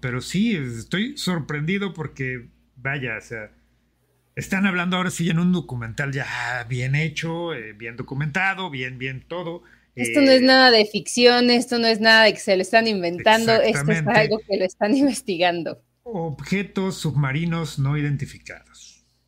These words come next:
Speaker 2: Ay,
Speaker 1: Y hay
Speaker 2: Dios.
Speaker 1: muchísimas cosas, muchísimos videos, muchísima, eh, eh, vaya, me encontré con muchísimas cosas hace un rato también en TikTok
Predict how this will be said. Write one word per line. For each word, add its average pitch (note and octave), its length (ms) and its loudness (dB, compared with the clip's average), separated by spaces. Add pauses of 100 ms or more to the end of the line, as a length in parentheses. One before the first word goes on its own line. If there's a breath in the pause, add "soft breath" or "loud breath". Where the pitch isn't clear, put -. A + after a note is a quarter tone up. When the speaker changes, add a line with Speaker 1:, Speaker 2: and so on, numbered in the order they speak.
(140)
Speaker 2:
Ay, D#3+ 340 -2
Speaker 1:
Y - 40 2
hay E3 160 0
Speaker 2:
Dios. E3+ 120 4
Speaker 1:
muchísimas E3+ 680 0
cosas, B2 400 -6
muchísimos A#2 560 -4
videos, C#3 380 -6
muchísima, A2+ 760 -6 (840)
eh, - 180 -20
eh, - 160 -20
vaya, C#3 640 -2 (160)
me D3+ 180 0
encontré D#3 400 -4
con F#3+ 160 0
muchísimas D#3+ 540 -4
cosas C3+ 280 -12
hace B2+ 160 -4
un C3 60 0
rato B2+ 200 -10
también A2+ 240 -10
en A#2 120 -12
TikTok - 440 -16